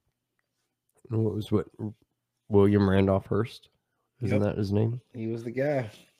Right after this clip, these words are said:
Speaker 1: Mm-hmm.
Speaker 2: Made
Speaker 1: And
Speaker 2: marijuana illegal single-handedly.
Speaker 1: Yeah. See if we can find that. That'd be a cool photo to find. Ri-, William Randall Hearst.
Speaker 2: Randolph.
Speaker 1: Randolph, excuse me.
Speaker 2: William.
Speaker 1: William Randolph
Speaker 2: Randolph.
Speaker 1: Hearst.
Speaker 2: <laughs> Isn't that a rich guy name? If you ever fucking
Speaker 1: Randolph
Speaker 2: remember.
Speaker 1: Hearst.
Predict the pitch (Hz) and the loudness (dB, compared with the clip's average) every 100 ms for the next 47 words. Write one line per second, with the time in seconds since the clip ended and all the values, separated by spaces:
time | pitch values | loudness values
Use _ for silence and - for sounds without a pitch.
0 | _ _ - 117 104 110 113 - - 113 | _ _ -6 -4 0 0 -2 -8 -8 0
1 | 98 95 - 120 123 123 123 127 120 123 | 4 6 4 4 2 -2 -2 -2 -2 -6
2 | 127 123 127 131 113 104 - 107 110 113 | -6 -4 -6 -6 -8 -10 -8 0 2 2
3 | - - - - 151 208 - 156 156 - | 0 -8 -18 -2 0 0 0 -2 -2 2
4 | 120 113 107 98 92 123 127 95 - 90 | 2 4 2 2 0 0 0 0 0 -2
5 | - 87 87 87 87 87 87 87 98 113 | 0 0 0 -2 -4 -2 -2 0 2 2
6 | - 113 139 147 147 131 127 123 104 110 | 2 2 2 2 0 0 2 2 4 4
7 | 110 - - - - 107 104 101 90 - | 2 -2 -14 -20 -16 -8 -4 -4 -6 -10
8 | - - 104 104 92 87 - - - 110 | -12 0 2 4 4 0 -2 -14 -10 -6
9 | - 175 185 190 135 113 135 151 135 117 | -2 0 2 4 4 2 0 -4 -2 0
10 | 131 143 147 127 131 131 131 156 165 110 | 2 2 2 2 2 2 2 2 6 6
11 | 101 - - 156 160 196 175 170 156 147 | 6 2 -4 -4 0 0 2 4 4 2
12 | 151 - 151 143 151 139 147 147 143 139 | 0 0 -2 0 0 0 -2 -4 -6 0
13 | 120 123 127 131 131 127 127 135 92 92 | 4 4 6 6 6 4 2 -2 -2 -2